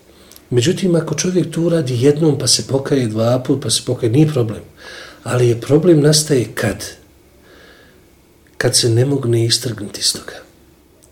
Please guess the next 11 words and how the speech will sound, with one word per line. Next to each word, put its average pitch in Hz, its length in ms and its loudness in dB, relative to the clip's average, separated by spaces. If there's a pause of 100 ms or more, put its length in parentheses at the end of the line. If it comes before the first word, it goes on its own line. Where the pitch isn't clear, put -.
(220)
Kad 113 200 -4
stalno 151 680 2
pođe, 113 300 -2
to 131 80 -6
se 127 140 -6
zovu 135 320 2
ti 123 300 -2 (1300)
grijesi 117 560 2
konstantni, 123 840 -2
tajni 120 400 -2
grijesi, 110 580 -2